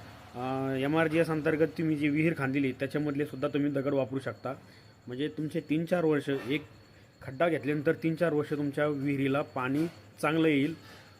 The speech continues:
आणि विशेषतः म्हणजे पहिल्या पावसातच तुमचा विहीर, बोर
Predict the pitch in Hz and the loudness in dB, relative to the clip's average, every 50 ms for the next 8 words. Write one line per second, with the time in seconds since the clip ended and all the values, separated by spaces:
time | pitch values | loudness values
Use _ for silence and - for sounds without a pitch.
0 | - - 123 127 135 143 147 151 151 151 156 156 156 151 - - - 139 147 - | -16 -8 -4 -2 0 2 2 2 4 4 2 2 0 -4 -10 -8 -8 -8 0 0
1 | 170 160 - - 147 147 147 143 143 156 151 - - 156 147 147 156 160 - 147 | 0 0 0 0 0 0 2 2 2 0 -2 -2 -2 -2 2 2 2 2 2 0
2 | 147 135 - 151 151 147 170 160 160 - 151 151 139 - 151 160 175 170 - - | 0 0 0 -2 2 2 2 2 2 -2 -4 -4 0 0 0 0 0 -4 -8 -18
3 | - - - - - - - - - 135 143 151 139 143 170 170 170 160 156 143 | -20 -20 -20 -20 -20 -20 -20 -16 -8 -4 -4 -4 -2 0 0 0 0 0 -2 -2
4 | 131 139 151 165 165 165 | 0 4 6 6 6 6